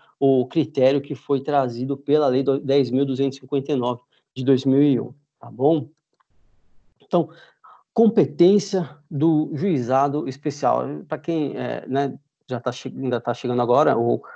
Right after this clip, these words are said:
pra quem ainda não, não tem muita, muita prática na, na, na área, a gente tem o costume de chamar o juizado especial criminal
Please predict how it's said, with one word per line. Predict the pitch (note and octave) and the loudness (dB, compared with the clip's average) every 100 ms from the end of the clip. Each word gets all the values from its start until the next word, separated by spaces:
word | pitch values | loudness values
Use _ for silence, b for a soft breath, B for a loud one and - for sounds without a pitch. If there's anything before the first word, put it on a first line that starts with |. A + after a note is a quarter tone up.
| B | B
pra | - | -10
quem | A#2 B2 | -2 0
ainda | A#2+ | 2
não, | A#2+ A#2 A2+ | 0 0 -4
não | A#2 A#2+ A2 A2+ A#2+ - - | -6 -6 -8 -14 -16 -20 -4
tem | B2+ | 0
muita, | B2 B2 B2+ B2 A#2+ A2+ | 0 2 0 0 0 0
muita | B2+ B2 A#2 | -2 -4 -6
prática | - A#2+ C3 C#3 - A#2 | -2 2 2 0 -8 -6
na, | A2+ G#2 G2+ - B B B B _ - | -4 -6 -8 -12 B B B B _ -6
na, | A#2+ A2+ A2 G#2+ G2 F2 | -2 -2 -2 -4 -6 -4
na | A#2 | -2
área, | G#2 B2+ E3+ B2+ - _ | 2 4 4 2 0 _
a | - | -4
gente | C3+ D3+ D#3 | 2 0 0
tem | D3 D3 D3 | 0 4 4
o | C#3+ C3 | 2 -4
costume | B2+ C3+ - B2+ B2+ | -4 -6 0 2 2
de | |
chamar | B2+ D#3 B2+ A#2 A2+ | -2 -2 2 2 2
o | A#2 | 0
juizado | B2+ C3+ A#2 A#2 | -2 -2 0 -2
especial | A2 - A#2+ - A#2+ G#2+ | -4 -8 -10 -6 -6 -6
criminal | - C3+ C#3+ A#2+ A#2+ D3 | -4 -2 0 2 0 0